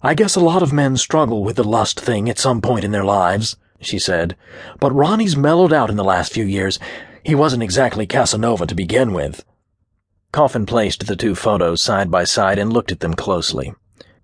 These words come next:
"Does your husband sleep with men, Missus Merkin?"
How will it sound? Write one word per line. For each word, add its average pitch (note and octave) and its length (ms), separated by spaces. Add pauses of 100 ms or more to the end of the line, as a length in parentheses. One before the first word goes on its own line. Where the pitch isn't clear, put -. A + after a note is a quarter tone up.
(420)
"Does C3+ 200
your C3+ 100
husband D3+ 600 (200)
sleep C#3+ 400
with C3 160
men, A#2 440
Missus F#2 280
Merkin?" G2 500